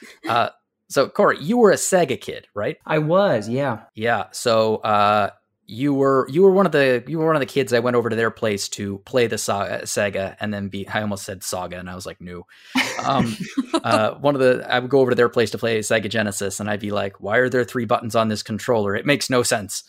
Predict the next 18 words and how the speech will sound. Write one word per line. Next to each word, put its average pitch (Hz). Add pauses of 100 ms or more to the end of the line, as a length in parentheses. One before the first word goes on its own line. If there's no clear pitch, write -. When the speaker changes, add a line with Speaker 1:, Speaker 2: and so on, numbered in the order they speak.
(360)
Speaker 2:
Um, 101
but 113 (140)
also, 139 (160)
aside 143
from 139
the 120
Phantasy 123
Star 110
series, 104
uh, 98
there 123
weren't 196
a -
ton -
of -
R 127
P 120
Gs 123